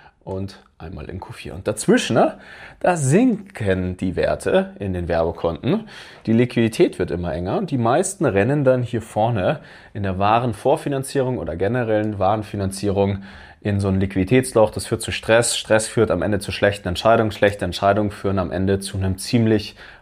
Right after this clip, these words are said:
unnachhaltigen Business, was einen mehr stresst, als, ja, das bringt, was man eigentlich will, wenn man gründet. Und zwar Ruhe, Gelassenheit, die Freiheit, geile Investitionen zu tätigen, sich selber mal was Gutes zu tun und vieles mehr. Und deswegen ist Cash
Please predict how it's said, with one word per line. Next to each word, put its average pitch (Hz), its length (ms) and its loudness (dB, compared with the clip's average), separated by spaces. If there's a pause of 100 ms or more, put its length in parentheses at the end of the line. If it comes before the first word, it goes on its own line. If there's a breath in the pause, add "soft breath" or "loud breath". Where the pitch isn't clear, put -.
(100)
unnachhaltigen 110 840 2
Business, 101 360 -2
was 101 160 0
einen 98 180 0
mehr 98 140 0
stresst, - 580 -2
als, - 380 -2 (400 loud breath)
ja, 101 240 -4
das - 220 -2
bringt, 101 220 -2
was 98 180 -2
man 95 100 -2
eigentlich 98 380 0
will, 127 180 6
wenn 92 100 2
man 90 120 -2
gründet. 95 400 0
Und 101 120 -4
zwar 98 440 2 (380 loud breath)
Ruhe, 113 300 6
Gelassenheit, 101 800 2
die 98 120 -4
Freiheit, 107 600 2 (460 loud breath)
geile 113 220 6
Investitionen 104 640 -2
zu 104 100 -8
tätigen, 98 500 -2
sich 95 220 -6
selber 107 260 4
mal 90 140 0
was 90 160 -8
Gutes - 300 -6
zu 95 100 -8
tun - 160 -8
und 87 100 -4
vieles - 360 -10
mehr. 95 260 -6
Und 117 300 4
deswegen 147 400 4
ist - 220 -4
Cash - 600 -6